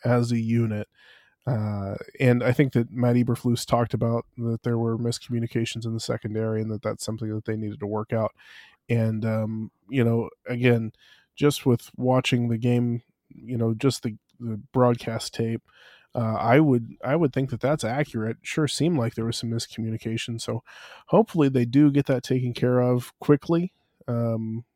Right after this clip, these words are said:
but again, you know, eh, just the, the issues on the defensive line, they didn't look like that they were on the same page. Uh, the defensive backs didn't look like they were on the same page. And without the all twenty-two,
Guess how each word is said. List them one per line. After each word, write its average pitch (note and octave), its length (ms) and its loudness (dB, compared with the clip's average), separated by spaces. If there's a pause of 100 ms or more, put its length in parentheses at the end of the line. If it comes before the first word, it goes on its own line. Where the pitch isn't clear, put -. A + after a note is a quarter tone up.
(120)
but A#2 320 2
again, A#2+ 440 4
you A#2 120 -6
know, A#2 180 -2
eh, G#2 220 -8 (440)
just - 340 -4
the, A2+ 200 0 (520)
the C#3 120 6
issues D3+ 360 4
on C3 80 4
the A#2+ 80 0
defensive A#2+ 500 0
line, A#2+ 520 2
they A#2+ 140 2
didn't B2 300 0
look B2 160 -2
like A#2+ 140 2
that A#2 140 -2
they A#2+ 120 2
were A#2 160 0
on A#2 80 -2
the A2+ 60 -4
same A2+ 280 -6
page. A2+ 540 -4 (560)
Uh, G#2 320 -4
the A2+ 100 -4
defensive A#2 480 -2
backs A#2 320 -2
didn't A#2 200 -4
look A#2 180 -2
like A2+ 160 -4
they A#2 100 0
were A2+ 140 0
on A2 80 -4
the A2+ 60 -6
same A2+ 260 -4
page. A#2 380 -2
And C3+ 80 0
without A#2+ 260 2
the A#2 120 0
all A2+ 100 0
twenty-two, A2+ 760 -2